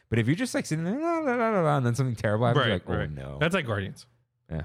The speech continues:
Speaker 2: I think that's why, you know, when peta comes out and is like, "You guys did it right,"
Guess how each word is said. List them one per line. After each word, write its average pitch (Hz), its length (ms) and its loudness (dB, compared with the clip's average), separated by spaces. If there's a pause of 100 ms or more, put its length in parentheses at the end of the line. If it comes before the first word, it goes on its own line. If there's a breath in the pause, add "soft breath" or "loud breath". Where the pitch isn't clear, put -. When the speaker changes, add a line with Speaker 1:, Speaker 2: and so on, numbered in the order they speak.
Speaker 2:
I 131 80 2
think 160 160 0
that's 143 180 2
why, 120 260 2 (420 soft breath)
you 214 100 4
know, 269 80 4
when 165 180 4
peta 165 380 4
comes 156 220 2
out 151 120 4
and 147 120 6
is 117 100 4
like, 104 220 0
"You 117 80 4
guys 113 160 4
did 104 120 2
it 90 100 -2
right," 87 280 -2